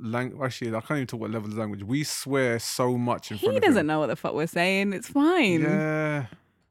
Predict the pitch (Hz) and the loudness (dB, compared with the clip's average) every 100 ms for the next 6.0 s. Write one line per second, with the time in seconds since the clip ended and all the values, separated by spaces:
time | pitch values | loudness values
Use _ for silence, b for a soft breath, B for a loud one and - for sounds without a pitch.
0 | - 143 170 151 135 151 156 160 160 165 | -2 4 4 4 0 0 2 0 4 2
1 | 98 127 131 120 135 - 120 123 120 117 | 2 6 6 8 4 6 4 4 4 6
2 | 117 117 117 113 - 120 110 117 - - | 6 6 2 0 0 0 0 -2 -2 0
3 | 127 - 120 117 117 120 117 113 110 110 | -2 -2 -2 2 2 0 -2 0 0 -2
4 | - 113 113 113 110 107 107 95 110 104 | -2 -2 -2 -2 -4 -4 -8 -6 -2 0
5 | 110 104 110 110 107 110 110 110 104 101 | 0 -2 -2 -2 -2 0 0 -2 -4 -8